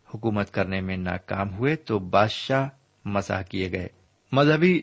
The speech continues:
رہنماؤں کو خداوند تعالیٰ نے برطرف کر کے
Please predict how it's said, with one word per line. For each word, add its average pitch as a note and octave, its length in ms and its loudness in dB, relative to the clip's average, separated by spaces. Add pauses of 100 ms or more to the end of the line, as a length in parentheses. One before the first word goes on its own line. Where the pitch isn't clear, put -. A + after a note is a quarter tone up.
رہنماؤں A#2 440 2
کو A#2+ 220 0
خداوند G2+ 480 2
تعالیٰ G2 300 4
نے G2 140 -2
برطرف F#2+ 580 -2
کر F#2+ 160 -6
کے C3+ 240 0